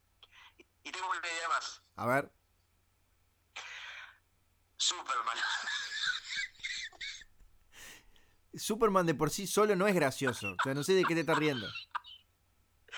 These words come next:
Speaker 1: muy buena la idea, no sé cómo lo hicieron. Un hombre que atraviesa paredes con los ojos.
Speaker 2: ¿Cómo que atraviesa paredes con los ojos?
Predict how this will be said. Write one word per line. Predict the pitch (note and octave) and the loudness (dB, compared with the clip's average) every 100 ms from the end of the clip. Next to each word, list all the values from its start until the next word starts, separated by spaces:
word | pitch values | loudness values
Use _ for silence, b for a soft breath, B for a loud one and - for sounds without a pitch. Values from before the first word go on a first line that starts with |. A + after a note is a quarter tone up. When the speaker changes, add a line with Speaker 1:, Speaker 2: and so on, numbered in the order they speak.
| B B B B B B B _ A3+ A#3+ | B B B B B B B _ -8 -8
Speaker 1:
muy | G#3 A3+ A#3 C4+ | -6 -6 -4 -4
buena | G3 G3+ E3+ | -2 -2 -2
la | |
idea, | D3+ D3+ F3 | -4 -4 -2
no | |
sé | F3 - | 0 -2
cómo | F#3+ F3 | -4 0
lo | F3 E3+ | 2 2
hicieron. | D#3+ F3+ D#3+ B2 A2 - | -2 -6 -4 -2 -4 -8
Un | - E3+ | -10 -4
hombre | G3 G3+ F#3 | -2 -2 -6
que | E3+ F3+ - _ _ - | -6 -8 -10 _ _ -8
atraviesa | - D3+ D#3+ - - - - _ - | -6 -6 -4 -4 -2 -4 -6 _ -6
paredes | D3 D3+ E3 | -4 -4 -6
con | - C3+ | -6 -4
los | C3+ - | -2 -2
ojos. | G#2+ - A2 - - _ _ _ _ _ _ _ _ _ _ _ _ _ _ _ _ _ - | -4 -6 -10 -12 -16 _ _ _ _ _ _ _ _ _ _ _ _ _ _ _ _ _ -8
Speaker 2:
¿Cómo | F#3+ D3 | -4 -2
que | A#2 | -4
atraviesa | G#2+ G#2+ B2 A#2+ A2+ | -6 -4 -4 -4 -6
paredes | A#2 B2 A#2 | -4 -4 -4
con | B2 | -6
los | A#2 - | -8 -8
ojos? | A2+ - A2 | -12 -12 -20